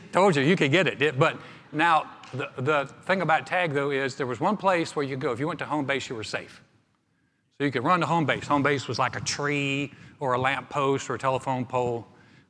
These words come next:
or a car, uh, some immovable object.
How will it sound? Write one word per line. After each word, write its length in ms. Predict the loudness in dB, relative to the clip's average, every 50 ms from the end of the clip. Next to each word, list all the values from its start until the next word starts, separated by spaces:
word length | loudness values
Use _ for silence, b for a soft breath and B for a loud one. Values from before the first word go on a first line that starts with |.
| _
or 140 | -6 -6 -4
a 20 | -4
car, 600 | -4 -2 0 0 0 -2 -2 -4 -4 -6 -6 -8 -12 b b b b b b b _ _
uh, 240 | -6 -4 -4 -4 -4
some 300 | -6 -6 -4 -2 -2 0
immovable 440 | 0 2 2 2 2 0 0 0 0
object. 360 | 0 -2 -4 -6 -8 -10 -12